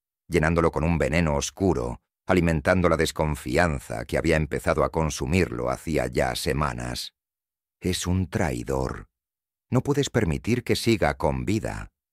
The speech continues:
El poder lo exige». Los ojos de Vlad,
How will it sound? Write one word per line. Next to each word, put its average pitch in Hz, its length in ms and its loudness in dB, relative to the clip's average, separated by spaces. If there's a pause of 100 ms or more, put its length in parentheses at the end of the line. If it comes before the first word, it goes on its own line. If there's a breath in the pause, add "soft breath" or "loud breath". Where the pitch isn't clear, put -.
(220)
El 101 180 2
poder 92 540 2
lo 92 240 2
exige». 80 720 -2 (960)
Los 71 220 -4
ojos 98 300 0
de 71 100 2
Vlad, 55 380 -8